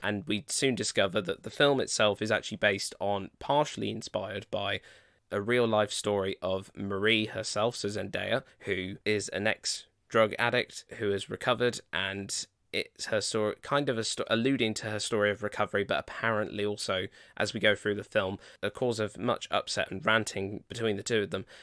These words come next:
The film isn't actually just all based on Marie's life. It's based on multiple people's lives, and it's an amalgamation of a load of different people's stories into one person. And, you know, I d-,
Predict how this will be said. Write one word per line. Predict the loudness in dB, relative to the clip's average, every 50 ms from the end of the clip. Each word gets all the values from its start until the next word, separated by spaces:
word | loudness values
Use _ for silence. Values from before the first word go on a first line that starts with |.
| -6 -2
The | 0 2
film | 4 4 4 4 2
isn't | 0 -2 -2 0
actually | 2 2 2 2 -2 -4 -4
just | -4 -2 0 0
all | 0 0 0
based | 0 -2 -2 -2 -2 -2
on | -2 -2 -2 -4
Marie's | -2 -2 -2 -2 -4 -6 -8 -8
life. | -8 -8 -8 -8 -6 -8
It's | -8 -2
based | 2 4 4 4 4 0
on | -2 -2 -2 0
multiple | 2 2 2 0 -2 -10 -14 -12 -12 -10
people's | -10 -10 -10 -12 -12 -12 -12 -10 -8 -6
lives, | -4 -4 -2 -4 -4 -6 -10 -8 -4
and | -2 -2 -2 -2
it's | -4 -6
an | -4 -4 -2
amalgamation | -2 0 2 2 2 2 0 0 0 0 0 0 -2 -4 -6 -6 -6 -6
of | -6 -8 -10 -16 _ _ _ _ _ _ _ -2
a | 0 2
load | 4 4 4 2 2 0
of | 0 -4
different | -6 -6 -6 -8 -8
people's | -8 -8 -6 -6 -6 -4
stories | -4 -2 0 0 0 -2 -4 -6 -6
into | -8 -8 -8 -10
one | -8 -4 -2 -2 -2 -2 -4
person. | -4 -2 -2 0 -2 -4 -8 -12 -14 -8 _ 0
And, | 0 2 2 2 0 -2 -2 -6 -8 -8 _ _ _ _ _ _ _ _ _ -6
you | 0 2 2
know, | 2 2 2 0 0 0 0
I | -2
d-, | -4